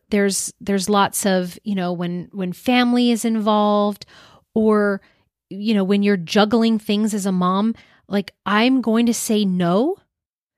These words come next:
to doing all the things I was doing before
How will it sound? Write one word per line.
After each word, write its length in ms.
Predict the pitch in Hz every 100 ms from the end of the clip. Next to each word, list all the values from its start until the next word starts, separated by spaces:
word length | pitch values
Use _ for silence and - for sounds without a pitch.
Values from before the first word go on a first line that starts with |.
| _ _ _ -
to 720 | - 240 240 233 233 226 226 - -
doing 580 | 165 220 240 233 233 254 - _ _ -
all 140 | 208
the 100 | 220
things 340 | 220 233 233 214
I 100 | 196
was 180 | 196 175
doing 500 | 202 220 247 302 294
before 580 | 240 - 226 254 320